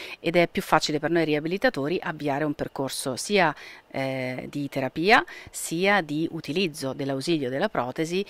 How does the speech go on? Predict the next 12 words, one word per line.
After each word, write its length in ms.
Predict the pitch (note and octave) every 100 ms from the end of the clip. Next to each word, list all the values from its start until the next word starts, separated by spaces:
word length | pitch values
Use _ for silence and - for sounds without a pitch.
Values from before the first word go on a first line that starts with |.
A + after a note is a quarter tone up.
| - -
per, 360 | - C#3 C3+ -
eh, 180 | C3+ C3
favorire 560 | - F3+ E3+ D3+ C#3+ C#3
quanto 440 | - F#3+ G#3 F#3+
più 120 | C#3+
possibile 880 | - F#3+ - C#3 B2 D3 C#3 C#3+ C#3 -
la, 260 | C#3 B2+ -
il 120 | E3
recupero 460 | D#3 E3 E3 D3+
della 240 | D3 C#3 C#3+
percezione 520 | C#3 - - C#3 C3
uditiva. 420 | B2 A2+ G#2+ A2+